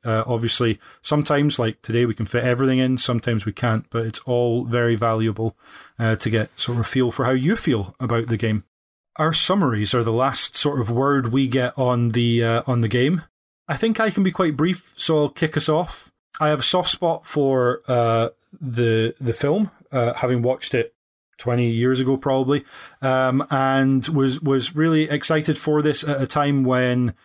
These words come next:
I enjoyed this, but it wasn't the best thing ever. I was surprised that I still enjoyed it a bit when I went back to it, but I can't say that it's a game I would recommend everyone play. It's very much of its time.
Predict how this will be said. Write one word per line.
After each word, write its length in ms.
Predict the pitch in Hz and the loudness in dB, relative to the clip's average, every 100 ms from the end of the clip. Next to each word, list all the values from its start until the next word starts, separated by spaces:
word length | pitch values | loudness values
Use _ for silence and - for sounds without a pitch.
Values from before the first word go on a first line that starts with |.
| _ _ _ _ | _ _ _ _
I 140 | 156 180 | -2 2
enjoyed 460 | 165 127 139 147 | 2 2 0 0
this, 640 | 156 151 - - - - - _ _ _ | 0 -2 0 -2 -2 -4 -10 _ _ _
but 320 | 123 117 135 | -12 -4 0
it 60 | 131 | 2
wasn't 320 | 127 131 135 | 2 0 0
the 80 | 123 | 0
best 220 | 131 127 | 0 0
thing 120 | 135 | 0
ever. 320 | 131 135 135 - | 0 0 -2 0
I 180 | 135 139 | 0 2
was 320 | 135 135 123 | 2 0 0
surprised 960 | - 143 131 - - 175 175 175 - - | 0 0 -2 -4 -2 0 2 0 -2 -2
that 180 | 156 151 | -2 0
I 100 | 139 | 0
still 500 | - - - 165 160 | 0 0 0 2 4
enjoyed 540 | 147 127 135 123 120 | 2 2 0 0 0
it 160 | 117 _ _ | -4 _ _
a 100 | - | -6
bit 440 | 110 110 127 - - | -4 -2 -6 -6 -4
when 140 | 135 | 0
I 40 | 120 | 0
went 220 | 120 123 | 0 0
back 220 | 120 117 | -2 -4
to 120 | - 110 | -4 -4
it, 120 | - _ - - - _ - | -4 _ -20 -20 -20 _ -6
but 280 | 123 139 156 _ _ - | -2 -2 -4 _ _ -6
I 80 | 147 | -6
can't 360 | - 170 165 | -4 -4 -2
say 240 | - 160 143 | 0 0 0
that 100 | 131 | -2
it's 140 | 120 | -2
a 60 | 120 | -2
game 200 | 131 123 | 0 0
I 80 | 120 | 0
would 160 | 113 | 0
recommend 460 | 123 120 123 117 117 | -2 -2 0 0 0
everyone 340 | 110 113 110 | 0 0 -2
play. 220 | 107 113 | -2 -2
It's 140 | 110 - | -2 -4
very 220 | 143 156 | 0 2
much 220 | 151 151 | 0 0
of 60 | 156 | -4
its 140 | 151 | -4
time. 420 | - 131 127 127 | -2 0 0 -2